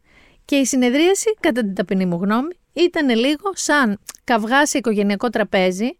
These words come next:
Έχεις τύχει σε μεγάλο οικογενειακό τραπέζι που έχουν πιει τσίπουρα, μπύρες, κρασιά και κάποιος λέει κάτι και κάποιος λέει κάτι άλλο και γίνονται μαλλιοκούβαρα;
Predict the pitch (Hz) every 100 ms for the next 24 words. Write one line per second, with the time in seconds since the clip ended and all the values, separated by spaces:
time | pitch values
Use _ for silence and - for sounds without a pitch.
0 | _ _ _ - 254 - - 247 - 240
1 | 233 220 220 208 214 202 208 202 208 208
2 | 180 202 202 196 202 208 226 208 - 233
3 | - 294 240 269 262 220 247 254 240 -
4 | 247 240 - 254 247 233 - 262 - 262
5 | 247 247 269 254 220 262 254 247 254 240
6 | 254 240 247 240 233 240 240 247 247 254
7 | - 311 240 190